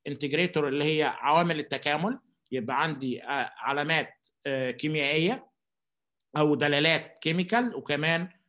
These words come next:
آه، حاجات اللي هي عوامل التكامل. Chemically impregnated paper. Chemical impregnated paper يعني إيه؟ يعني عندي شرائط من الورق مشبعة، شرائط من الورق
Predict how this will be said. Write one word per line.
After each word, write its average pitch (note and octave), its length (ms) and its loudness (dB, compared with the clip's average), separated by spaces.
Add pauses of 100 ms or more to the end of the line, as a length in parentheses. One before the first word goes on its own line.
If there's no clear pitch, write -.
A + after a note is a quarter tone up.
(160)
آه، B2+ 180 -2
حاجات D3 560 -2
اللي C#3+ 260 0
هي D#3 60 2
عوامل D3 360 0
التكامل. C3 460 -4 (960)
Chemically G3 500 2
impregnated D#3 680 -2 (100)
paper. D#3 240 0 (240)
Chemical F#3+ 340 0 (100)
impregnated D3+ 640 -2
paper D#3+ 260 -2
يعني C3+ 400 -2
إيه؟ A3 160 -4
يعني D3 200 -2
عندي F3 240 0
شرائط A3+ 400 0
من F3+ 140 0
الورق G3+ 400 0
مشبعة، E3 680 2
شرائط D#3 440 -2
من E3 140 0
الورق G3 360 2